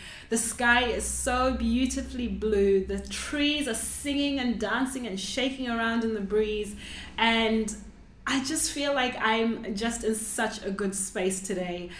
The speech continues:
Um, I'm ready to do some creative stuff, work on my radio story. And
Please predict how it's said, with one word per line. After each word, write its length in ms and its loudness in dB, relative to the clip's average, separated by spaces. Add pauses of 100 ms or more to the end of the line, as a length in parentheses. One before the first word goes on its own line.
(240)
Um, 440 4
I'm 240 0
ready 260 8
to 600 2 (100)
do 320 4
some 220 -2
creative 420 0
stuff, 580 0
work 300 -2
on 140 -2
my 120 0
radio 400 2
story. 680 0 (420)
And 400 2